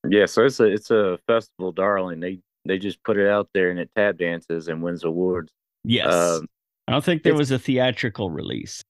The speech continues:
Speaker 1: Nah, I don't, I don't think there was either. Uh, I, I know even for, like, people that are into cult cinema and shit, this is weird, but I, I
Speaker 2: Yeah.
Speaker 1: give it, like, maybe four to five years. Hell, past that, like, the, the older this film gets,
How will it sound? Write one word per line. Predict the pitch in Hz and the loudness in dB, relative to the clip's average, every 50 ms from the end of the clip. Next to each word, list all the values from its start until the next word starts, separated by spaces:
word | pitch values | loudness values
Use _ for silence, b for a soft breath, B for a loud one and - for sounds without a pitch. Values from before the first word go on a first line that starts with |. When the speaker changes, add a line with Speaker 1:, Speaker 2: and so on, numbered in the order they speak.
| _ - | _ -6
Speaker 1:
Nah, | 143 139 151 147 139 139 131 123 117 113 _ _ _ _ _ _ _ | -2 0 0 2 2 2 0 -2 -4 -6 _ _ _ _ _ _ _
I | - | -6
don't, | 113 135 131 135 127 - | -6 -4 -4 -6 -8 -8
I | 104 123 | -6 -4
don't | 131 127 - | -4 -4 -4
think | 131 123 110 | -6 -6 -4
there | - 113 | -6 -4
was | 110 113 110 101 113 | -2 -2 -4 -2 -4
either. | 120 117 113 110 107 101 101 _ _ _ _ | -4 -2 -2 -2 -4 -4 -8 _ _ _ _
Uh, | 95 101 110 113 110 107 - | -2 0 0 0 0 0 -2
I, | - 87 95 107 120 - - 117 | -2 -2 -2 -2 -2 -2 -2 -2
I | |
know | 135 139 156 165 165 160 151 139 - _ _ _ _ _ _ _ _ | 0 0 2 2 2 0 0 -6 -10 _ _ _ _ _ _ _ _
even | 139 160 175 180 175 160 - _ | -2 -2 0 -2 -4 -4 -6 _
for, | - 139 | -4 0
like, | 131 131 127 120 _ _ _ _ _ | 0 0 0 -2 _ _ _ _ _
people | 135 127 120 - - 123 120 117 | -6 -6 -6 -6 -4 -2 -2 0
that | 107 | 0
are | 113 110 113 113 | 2 2 2 0
into | 107 104 98 | -2 -4 -8
cult | - - - 117 117 - - _ _ | -10 -6 -6 -4 -4 -6 -10 _ _
cinema | 104 101 107 104 110 107 | -4 -2 -2 -2 -2 -2
and | 110 110 107 | -4 -4 -6
shit, | - - - 117 113 107 - - | -8 -2 0 0 0 0 -2 -4
this | 101 92 - 95 | -4 -4 -4 -10
is | 90 85 - | -12 -4 0
weird, | 101 107 107 104 104 101 90 - _ | 0 2 2 2 0 -2 -4 0 _
but | 101 101 98 95 90 - _ _ _ _ | 4 4 6 4 2 0 _ _ _ _
I, | - 58 104 127 | -2 0 0 0
I | 113 90 113 131 | 0 0 0 0
Speaker 2:
Yeah. | 143 117 104 | 0 2 0
Speaker 1:
give | - - 113 | 0 0 -2
it, | 120 - - | -4 -4 -6
like, | 104 - _ _ _ _ _ _ - | -8 -12 _ _ _ _ _ _ -6
maybe | 107 107 110 107 | -6 -4 -4 -8
four | - _ 110 107 110 110 | -6 _ -2 0 0 0
to | 104 | -2
five | - - 113 107 104 90 | -2 -2 0 0 0 -2
years. | 95 95 104 107 110 113 113 110 101 - - _ _ _ _ _ | -2 -4 -2 -2 -4 -4 -6 -8 -12 -14 -18 _ _ _ _ _
Hell, | 160 170 165 143 - _ | 2 2 2 2 0 _
past | 139 143 143 135 120 - _ | 0 2 2 2 0 -2 _
that, | 104 110 104 95 - - | -4 -2 -2 -4 -6 -8
like, | - 92 95 90 - _ _ _ _ - | -8 -8 -8 -8 -10 _ _ _ _ -10
the, | 127 120 - _ | -10 -10 -10 _
the | - 110 | -4 -2
older | 117 143 147 131 127 | 0 0 -2 -2 -4
this | 113 123 117 - _ | -4 -6 -8 -6 _
film | 123 117 104 98 92 | -2 -2 -2 -2 0
gets, | 87 104 104 95 - _ - | 2 2 2 2 0 _ -18